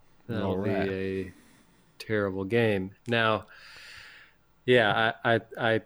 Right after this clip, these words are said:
Speaker 1: speaking of Skip Bayless, sort of related, but I s-, I saw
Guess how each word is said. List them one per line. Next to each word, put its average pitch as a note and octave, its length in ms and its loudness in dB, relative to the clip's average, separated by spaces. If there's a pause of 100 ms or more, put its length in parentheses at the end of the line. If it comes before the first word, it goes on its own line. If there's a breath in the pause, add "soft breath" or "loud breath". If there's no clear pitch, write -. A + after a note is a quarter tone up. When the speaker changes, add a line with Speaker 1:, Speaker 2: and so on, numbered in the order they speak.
Speaker 1:
speaking C#3 460 0
of G#2+ 120 0
Skip - 380 0
Bayless, A2 720 2 (220)
sort D3+ 360 4
of A2+ 100 2
related, G#2 540 -2
but G#2+ 160 -2
I G#2 120 -2
s-, - 220 -4 (180)
I A2 140 -6
saw G#2 600 -2